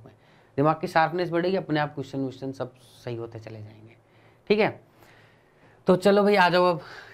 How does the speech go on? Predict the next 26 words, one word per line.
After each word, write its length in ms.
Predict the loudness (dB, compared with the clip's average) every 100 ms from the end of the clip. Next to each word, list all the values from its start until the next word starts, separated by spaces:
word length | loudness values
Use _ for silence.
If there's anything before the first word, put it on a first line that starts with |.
| _
क्या 360 | 0 2 0 0
थे 180 | 0 -2
अपन 200 | -2 -4
लोग, 220 | -4 -4
कहानी 240 | -4 -4
सुनने 260 | -6 -6 -6
लग 180 | -6 -6
गए 100 | -4
बीच 260 | -4 -6
में 120 | -6 -8
ही, 240 | -8 -8
डर 220 | -6 -6
की 180 | -6 -8
कहानी, 360 | -8 -8 -6 -6
डर 200 | -6 -8 -6
थोड़ा 160 | -8
कम 160 | -6 -8
हो 100 | -8
गया 200 | -8 -10
अब, 100 | -12 -16 _ _ _
ठीक 180 | -10 -6
है। 140 | -6 -10 -20 _ -20 _ -10
अंधेरा 340 | -6 -4 -2 -2
कायम 340 | -2 -2 -4
है 100 | -6
इसलिए। 320 | -6 -4 -6